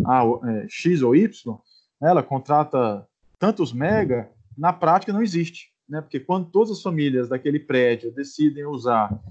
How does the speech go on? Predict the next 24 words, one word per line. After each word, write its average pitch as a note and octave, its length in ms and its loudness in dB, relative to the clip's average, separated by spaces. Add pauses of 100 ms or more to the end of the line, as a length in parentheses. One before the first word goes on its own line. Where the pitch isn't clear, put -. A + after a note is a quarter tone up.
(260)
aquela, D3 440 2
aquele D#3 280 4
pacote D#3+ 480 0
de D3 60 -8
dados A#2+ 340 4
ao C3+ 80 0
mesmo F3+ 360 -2
tempo C3 380 -8 (140)
para D3 140 0
as C#3 120 -2
aulas, C#3+ 680 4
é, A#2+ 340 -4
online C3 540 2
dos A#2+ 160 -20
seus C3 200 -10
filhos, F#3 380 -4
na D3+ 100 2
verdade E3 440 2
a G3+ 40 -4
internet F#3 360 -6
não G3+ 80 -10
funciona F#3+ 300 -10
para G#3 120 -10
ninguém. E3 380 -4